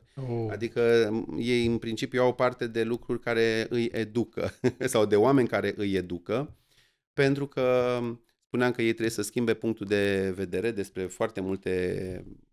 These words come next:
Speaker 2: uh, aspecte ale vieții în care ei cred, pe care trebuie să le vadă altfel. Și atunci ei s-ar putea, de exemplu, să-și dea seama că au subestimat niște oameni,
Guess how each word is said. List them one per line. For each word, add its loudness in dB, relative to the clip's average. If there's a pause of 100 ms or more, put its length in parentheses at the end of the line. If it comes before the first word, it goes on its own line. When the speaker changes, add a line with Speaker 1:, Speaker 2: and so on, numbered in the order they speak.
Speaker 2:
uh, -12 (1000)
aspecte -4
ale 0
vieții -2
în -2
care 0
ei 2
cred, -4 (600)
pe -4
care 0
trebuie -2
să -4
le 2
vadă 0 (500)
altfel. 2
Și -10
atunci -4
ei 0
s-ar -2
putea, -2
de 0
exemplu, 0 (360)
să-și 0
dea 2
seama -2
că -6
au 4
subestimat -2
niște -2
oameni, -4